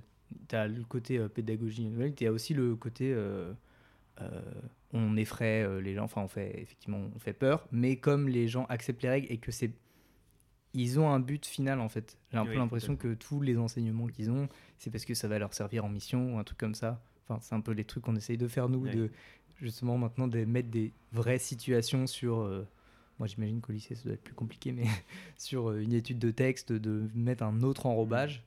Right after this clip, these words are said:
Speaker 2: Mm.
Speaker 1: Et, euh... mais c'est... mais ça m'a marqué quand j'ai, quand j'ai relu, là, de voir ce truc-là de de « Il s'ennuyait tellement » par rapport à Cherub.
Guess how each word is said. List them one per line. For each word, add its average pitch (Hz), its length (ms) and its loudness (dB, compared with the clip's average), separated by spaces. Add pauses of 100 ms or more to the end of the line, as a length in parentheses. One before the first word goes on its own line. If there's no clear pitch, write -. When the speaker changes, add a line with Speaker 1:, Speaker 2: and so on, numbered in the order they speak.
(140)
Speaker 2:
Mm. 139 60 -8
Speaker 1:
Et, 107 160 0
euh... 104 340 -6 (540)
mais 117 80 2
c'est... 135 180 0
mais 131 120 2
ça 120 140 0
m'a 120 220 4
marqué 127 320 0
quand 135 120 -4
j'ai, 113 240 -2
quand 117 140 -8
j'ai 110 120 -4
relu, 120 320 -4
là, 120 120 -4
de 110 140 -8
voir 107 180 -8
ce - 120 -18
truc-là - 300 -10
de - 120 -8 (720)
de « 110 220 -2 (180)
Il 139 120 -2
s'ennuyait 113 440 2
tellement » 107 460 2
par 107 180 2
rapport 110 400 4
à - 220 -8
Cherub. 113 480 0